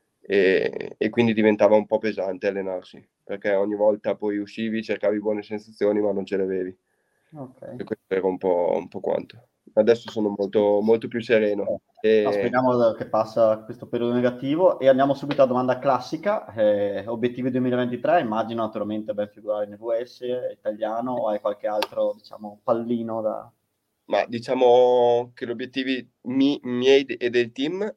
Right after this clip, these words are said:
Speaker 1: sono, ci siamo incontrati subito, comunque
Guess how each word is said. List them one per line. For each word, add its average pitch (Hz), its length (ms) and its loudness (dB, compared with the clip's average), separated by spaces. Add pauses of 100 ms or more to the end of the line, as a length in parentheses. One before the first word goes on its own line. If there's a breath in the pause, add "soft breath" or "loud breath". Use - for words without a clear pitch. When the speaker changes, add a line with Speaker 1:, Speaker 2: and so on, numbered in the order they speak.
Speaker 1:
sono, 98 1400 0
ci - 140 -20
siamo 117 200 -2
incontrati 107 640 0
subito, 120 500 -4
comunque 107 500 -2